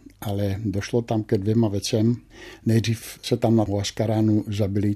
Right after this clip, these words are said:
naši horolezci a potom se tam zhroutil režim, se kterým jsme měli ty nejlepší vztahy,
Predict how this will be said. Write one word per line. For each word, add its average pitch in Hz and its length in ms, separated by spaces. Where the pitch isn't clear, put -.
naši 92 460
horolezci 95 680
a - 80
potom 107 320
se 120 120
tam 113 220
zhroutil 104 680
režim, 110 600
se 101 120
kterým 101 300
jsme - 180
měli 104 260
ty 104 380
nejlepší 101 500
vztahy, 110 440